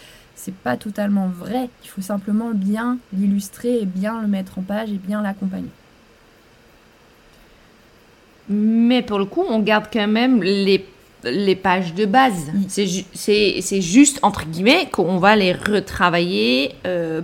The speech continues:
Speaker 2: pour mettre, euh, pour mettre plus de nous tournés vers les clients dans nos pages habituelles.
Speaker 1: Alors, en
Speaker 2: Parce
Speaker 1: fait,
Speaker 2: que
Speaker 1: tu vas faire
Speaker 2: trop
Speaker 1: forcément
Speaker 2: vite, là.
Speaker 1: plus de pages. Euh, oui, il y a toujours du nous, il y a toujours du basique.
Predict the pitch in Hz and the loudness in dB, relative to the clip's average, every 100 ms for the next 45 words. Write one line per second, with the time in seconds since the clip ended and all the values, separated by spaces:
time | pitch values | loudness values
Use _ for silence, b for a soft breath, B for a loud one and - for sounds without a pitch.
0 | 170 214 208 202 196 - 185 175 - - | -6 -4 -2 -2 -4 -4 -2 -4 -6 -8
1 | - - - 185 202 208 196 - 214 196 | -8 -10 -6 -2 0 -2 -6 -6 -2 0
2 | 170 196 202 214 277 349 - - 180 208 | 0 2 4 6 6 4 -6 -4 -2 0
3 | 202 185 180 180 - - 233 269 208 190 | 0 2 2 2 -2 -2 0 2 2 2
4 | 214 196 170 196 220 175 165 - 170 175 | 2 0 -2 0 0 -2 -6 -6 -6 -4
5 | 254 208 160 - 208 220 220 254 330 - | -2 -2 -4 -6 -2 0 -2 -2 -4 0
6 | 254 220 - 269 - - - 311 - 311 | 2 2 2 0 -2 -10 0 0 2 2
7 | 285 311 311 277 220 240 247 349 339 262 | 4 4 2 0 2 2 2 0 0 -4
8 | - 214 208 202 202 202 202 277 311 254 | -2 2 4 4 4 4 4 4 6 6
9 | 202 196 254 254 285 240 262 285 277 202 | 6 4 4 4 4 6 6 6 6 4
10 | 190 226 240 214 202 233 240 247 240 - | 2 0 0 2 2 2 2 0 -2 -8